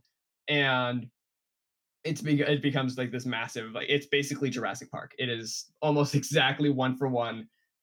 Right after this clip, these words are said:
They just did a bunch of experiments, didn't pay attention, and now the dinosaurs are out, and they're just killing everybody in sight.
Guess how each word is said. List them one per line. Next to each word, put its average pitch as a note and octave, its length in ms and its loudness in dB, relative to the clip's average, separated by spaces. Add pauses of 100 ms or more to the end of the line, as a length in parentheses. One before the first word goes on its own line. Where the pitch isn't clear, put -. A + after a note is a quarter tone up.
(100)
They C#3 300 4 (560)
just F3 200 0
did F3 100 6
a E3 40 6
bunch E3 240 4
of D#3+ 120 4
experiments, D#3+ 680 4
didn't E3+ 280 2
pay D#3+ 120 6
attention, C#3+ 480 2
and D3 160 2
now C#3+ 160 4
the C#3+ 80 0
dinosaurs C3+ 520 -2
are B2 100 -2
out, A#2+ 240 0
and C3 100 -2
they're B2+ 120 -4
just C3 240 -8
killing A#2 280 -2
everybody A2 400 -8
in G2+ 80 -12
sight. E2+ 300 -10